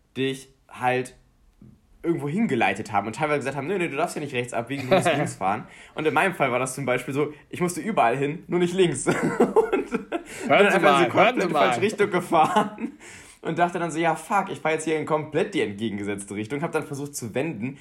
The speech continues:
Speaker 1: musste dann halt komplett gegen den Strom fahren, was eine saudumme Idee war. Und dann halt auch das Problem war, als ich das dann schon gemacht habe,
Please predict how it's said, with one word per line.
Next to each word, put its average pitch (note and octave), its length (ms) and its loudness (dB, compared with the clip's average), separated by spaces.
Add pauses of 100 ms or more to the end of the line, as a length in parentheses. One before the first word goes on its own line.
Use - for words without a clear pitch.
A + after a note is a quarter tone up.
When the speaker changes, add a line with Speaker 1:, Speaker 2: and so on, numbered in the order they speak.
(160)
Speaker 1:
musste C#3 340 -6
dann D3+ 320 0
halt C#3 220 -2
komplett D#3 480 -4
gegen G#2 240 -6
den A2 60 -6
Strom A#2+ 360 -4
fahren, F2+ 220 -2
was F2+ 120 -6
eine F2 140 -8
saudumme F2 420 -2
Idee D#2 340 -12
war. F#2 240 -4 (420)
Und A2+ 160 -6
dann D3 100 2
halt F#3 120 0
auch D#3 100 2
das C3+ 100 -10
Problem C3+ 380 -4
war, C#3+ 180 4
als C#3 140 0
ich B2+ 80 -14
das D3+ 160 -2
dann - 100 -6
schon D#3+ 160 -2
gemacht B2+ 380 -2
habe, B2 420 2